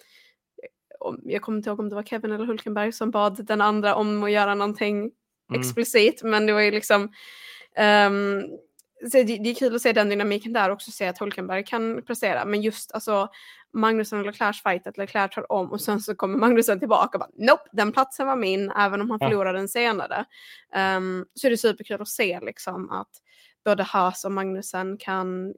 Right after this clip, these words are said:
Speaker 1: kan ta sig framåt och faktiskt, liksom, tävla och hamna i poängen framför allt. För det är ju, det var ju länge, länge sedan, eller jag vet inte ens om vi,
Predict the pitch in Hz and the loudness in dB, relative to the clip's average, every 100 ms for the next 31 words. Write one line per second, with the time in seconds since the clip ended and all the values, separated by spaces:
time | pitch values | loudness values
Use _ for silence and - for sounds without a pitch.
0 | _ 196 202 - 190 - 208 202 190 185 | _ -10 -6 -4 -4 -4 -8 -4 -2 -2
1 | 190 202 - 202 - - - - 180 - | -6 -8 -8 -8 -8 -12 -12 -18 -12 -8
2 | 139 104 - 202 196 190 185 185 - - | -8 -8 0 2 2 2 0 0 -8 -20
3 | - - 202 226 226 214 - - 226 196 | -20 -10 0 2 4 2 -2 -4 -4 -4
4 | 208 240 240 269 - - - 226 233 220 | -6 -6 0 2 0 -2 -4 0 0 2
5 | 214 214 208 208 _ - - _ _ _ | 4 4 2 0 _ -20 -20 _ _ _
6 | 220 208 226 220 214 202 - 208 208 233 | -4 2 2 4 4 2 -2 -2 0 0
7 | 240 185 196 220 196 202 202 190 190 185 | 0 0 0 0 -2 -4 -4 -4 -2 -2
8 | 202 247 247 196 196 202 196 190 190 185 | -4 -8 -6 -6 -6 -8 -4 -2 -2 -2
9 | 185 | -4